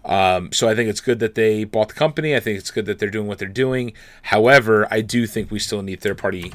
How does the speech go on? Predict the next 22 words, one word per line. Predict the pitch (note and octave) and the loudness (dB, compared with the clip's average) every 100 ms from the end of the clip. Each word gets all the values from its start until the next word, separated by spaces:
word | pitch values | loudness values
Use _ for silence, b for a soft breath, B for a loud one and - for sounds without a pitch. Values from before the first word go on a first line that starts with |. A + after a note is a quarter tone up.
| - | -10
games | G2+ F2+ F2 - - | -8 -8 -8 -12 -10
on, | F#2 F2 F2 F2 - F2 | -8 -8 -10 -14 -12 -10
uh, | E2+ E2+ E2+ D2+ - _ - - | -8 -8 -10 -12 -18 _ -18 -2
sorry, | - A#2+ G2 - b b b b _ | 4 4 4 -6 b b b b _
what | C#3 C#3 - - | 4 6 6 2
used | C#3 C3+ G3 G3+ | -4 2 4 4
to | C3+ | 0
be | B2 | 0
third-party | - B2 A#2+ G#2+ | 4 4 4 0
games, | G#2 G#2 G2 | 0 -4 -6
Activision | - A#2 - A2 G#2 | -4 -4 -4 -6 -4
and | G#2+ | 0
Blizzard | C#3+ A#2 G#2+ | 0 0 -2
games, | A2 G2+ - b b b | -2 -4 -8 b b b
on | G2+ A2+ G#2+ | 0 2 0
Sony | - A2+ G#2 F#2+ | 0 -2 -2 -4
and | F#2+ | -8
Nintendo | F#2 G#2+ F#2 D#2 | -10 -8 -8 -6
platforms. | F2 D#2+ - C2+ - - | -8 -8 -12 -16 -8 -4
I | |
don't | A2+ G#2 | -2 -4
think, | - G#2 - | -6 -6 -8